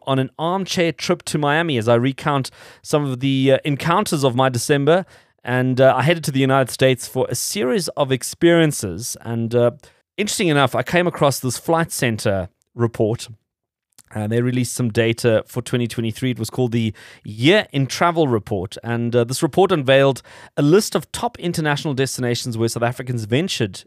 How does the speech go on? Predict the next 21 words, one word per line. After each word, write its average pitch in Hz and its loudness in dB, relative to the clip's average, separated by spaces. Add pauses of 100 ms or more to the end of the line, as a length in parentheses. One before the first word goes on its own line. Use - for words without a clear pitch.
(120)
in 113 -6
twenty 110 -6
twenty-three. 104 -8 (580)
Mauritius 214 6
secured 170 2
the 127 0
top 127 0
spot, - 0
and 120 0
that 123 2
was 135 -4
followed 127 0
by 113 4
Dubai, 117 0 (420)
Thailand, 165 2 (160)
Zanzibar, 120 2
and 123 -2
yes, 175 -2
the 127 -2
United 139 0
States. - -2